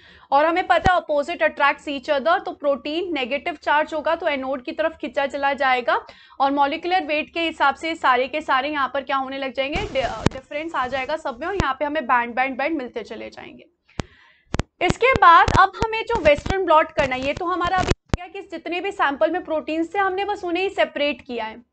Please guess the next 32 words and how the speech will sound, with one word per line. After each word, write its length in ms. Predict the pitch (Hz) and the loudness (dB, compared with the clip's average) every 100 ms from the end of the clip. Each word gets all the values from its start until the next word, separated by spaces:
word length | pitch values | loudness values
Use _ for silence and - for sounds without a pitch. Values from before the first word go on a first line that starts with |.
| - | -4
अब 140 | 277 302 | -2 -2
इसके 260 | 311 403 | -2 -2
बाद 260 | 415 392 392 | 4 4 4
यहाँ 240 | 339 320 320 | 0 -2 0
पर 100 | 370 | 0
हमें 200 | 370 349 | 0 -2
असल 340 | 359 330 330 330 | -2 -2 -2 -2
में 100 | 349 | 0
वेस्टर्न 380 | 285 285 320 302 | 0 0 -4 0
ब्लॉटिंग 400 | 262 233 269 277 | 0 0 -4 -2
करनी 380 | 247 214 226 | -4 -4 -12
है। 140 | 220 269 _ _ _ - - _ - | -16 -18 _ _ _ -20 -20 _ -4
तो 60 | 359 | 2
जब 200 | 440 539 | 4 4
हमें 160 | 494 494 | 4 2
वेस्टर्न 340 | 359 339 403 | 0 0 -2
ब्लॉटिंग 380 | 403 349 339 381 | 2 2 2 0
करनी 320 | 330 285 247 339 | 2 0 0 -2
होती 360 | 330 269 262 | 0 -2 0
है 100 | 277 - | 0 2
तब 200 | 349 392 370 | 4 4 2
हम 240 | 349 359 | -4 -2
यहाँ 420 | 311 254 262 349 359 | -2 -2 -2 -4 -2
पे 120 | 294 | -4
जो 160 | 302 349 | -4 -8
प्रोटीन्स 720 | - 269 269 302 330 392 - | -2 -2 -2 -2 -2 -2 0
हैं 120 | 277 403 415 | -2 -2 -6
उनको 280 | 285 302 392 | -8 -4 -4
ट्रांसफर 600 | 415 339 277 277 - 294 | 4 6 6 2 0 0
कर 160 | 262 233 | 0 -6
देते 300 | 208 220 214 | -6 -10 -12
हैं। 140 | 254 | -14